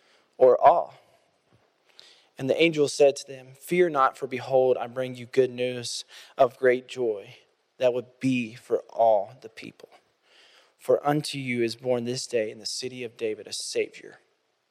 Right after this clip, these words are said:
who is Christ the Lord. And this will be a sign for you. You will find a baby wrapped in swaddling cloths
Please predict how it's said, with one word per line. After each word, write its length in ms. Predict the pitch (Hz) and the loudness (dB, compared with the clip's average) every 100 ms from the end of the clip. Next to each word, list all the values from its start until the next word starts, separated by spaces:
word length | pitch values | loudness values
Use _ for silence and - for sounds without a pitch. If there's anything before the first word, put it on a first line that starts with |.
| _ _ _ _ _ _ | _ _ _ _ _ _
who 140 | - 123 | -10 -8
is 140 | 113 | -8
Christ 540 | - 127 120 120 - _ | -2 2 2 2 -12 _
the 160 | _ - | _ -20
Lord. 260 | - - - _ - _ _ _ _ _ _ _ _ _ _ | -12 -12 -14 _ -20 _ _ _ _ _ _ _ _ _ _
And 200 | - 123 | -10 -2
this 200 | 131 - | -2 -2
will 80 | 143 | -8
be 160 | 139 131 | -2 -2
a 60 | |
sign 540 | - - 131 127 131 120 | -2 -6 -4 -2 -4 -8
for 160 | - | -14
you. 260 | 117 113 120 123 _ _ _ _ _ _ _ | -16 -18 -20 -20 _ _ _ _ _ _ _
You 160 | - 135 | -6 0
will 80 | 123 | 0
find 340 | - 135 139 | 2 2 2
a 60 | 139 | 0
baby 340 | 127 120 120 | 0 0 -4
wrapped 360 | 107 120 117 - | 0 2 2 -6
in 120 | 117 | -20
swaddling 540 | - - 123 127 123 | -8 2 2 2 -16
cloths 560 | 117 101 98 - - | -6 -6 -6 -10 -20